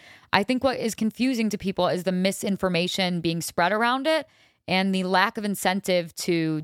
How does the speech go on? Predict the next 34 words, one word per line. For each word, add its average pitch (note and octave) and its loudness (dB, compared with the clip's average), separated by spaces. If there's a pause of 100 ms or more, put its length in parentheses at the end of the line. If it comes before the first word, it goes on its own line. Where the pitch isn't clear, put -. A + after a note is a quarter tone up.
do F#3+ 0
research. - -4 (460)
And G#3+ 4
when A3+ 6
I A#3 4
say C#4 2
it's E4 -6
straightforward, F#3+ 0
I F3 -4
mean F#3 -2
it F#3 -4
does F3 -2
not F#3 2
change G#3 -2
any F3+ -2
current G#3+ 0
laws E3+ 0 (300)
for - -2
underage A3 0
abortion E3 -2 (140)
or A#3 2 (100)
gender E3+ -2
reassignment. D3+ -4 (340)
That G3+ 4
has A#3 0
been F#3 0
the F3+ -2
number F3+ 0
one F#3+ 0
conspiracy E3+ 0
I've D3+ -2
seen D#3+ -6
going C#3+ -4
around, C4 0